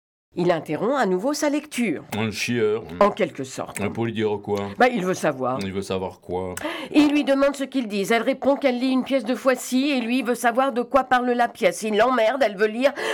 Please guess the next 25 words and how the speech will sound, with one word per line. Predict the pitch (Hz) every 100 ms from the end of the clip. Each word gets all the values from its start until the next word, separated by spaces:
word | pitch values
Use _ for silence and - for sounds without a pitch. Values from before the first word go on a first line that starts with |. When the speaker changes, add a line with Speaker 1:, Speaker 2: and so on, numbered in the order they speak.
| -
Speaker 1:
mais | 226
lui, | 226 262
il | 277
l'empêche | 220 277 262
de | 240
lire. | 247 240 - 113 107
Speaker 2:
Ça | 123
peut | 131 127
finir | 120 110 101
en | 107
drame, | 226 277
ça, | 202 120
hein ? | 110 196 - 277
Speaker 1:
Alors, | 247 226 269 320 330 - 269
elle | 233 220
sort | - - 254 262 311 302 -
un | 208 190 180
revolver. | 180 294 277 262 185 165 76
Speaker 2:
D'où ? | 139 151 151 143
Speaker 1:
Mais | 285 - - _ _ _ _
c'est | - 262 262
quoi | - 262
un | 180
revolver | 151 160 160 165 151
d'où ? | 151 180